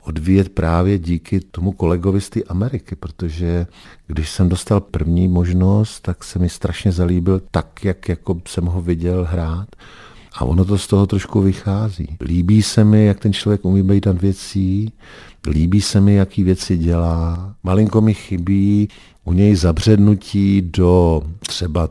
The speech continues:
Dustin Hoffman dělal v Anglii Shakespearea. Malinko, malinko mi chybí u něj zabřednutí do téhletý polohy.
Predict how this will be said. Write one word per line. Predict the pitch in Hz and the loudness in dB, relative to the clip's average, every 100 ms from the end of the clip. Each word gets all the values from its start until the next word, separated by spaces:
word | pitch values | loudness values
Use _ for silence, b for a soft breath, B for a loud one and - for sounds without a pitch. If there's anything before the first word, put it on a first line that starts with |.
| - | -8
Dustin | - - 87 | -18 -10 -8
Hoffman | 65 65 80 76 76 | -8 -10 -10 -8 -6
dělal | 76 73 80 | -6 -6 -6
v | 78 - - - | -8 -14 -20 -18
Anglii | - 69 71 78 82 80 B B B B - | -12 -10 -6 -4 -4 -4 B B B B -10
Shakespearea. | 76 76 - - 80 82 80 | -6 -6 -8 -6 -2 0 0
Malinko, | 80 78 95 98 113 110 B B _ | -2 -2 -2 0 0 0 B B _
malinko | 76 95 95 | 0 2 2
mi | 98 101 87 82 - | 2 2 0 -4 -6
chybí | - 87 92 | -4 0 0
u | 90 | 2
něj | 98 | 0
zabřednutí | 95 87 85 92 95 101 | 0 -2 0 -2 0 0
do | 92 | 0
téhletý | - 90 90 98 | 0 -2 -2 -4
polohy. | 95 92 87 82 85 85 | -2 -2 -2 -2 -2 -4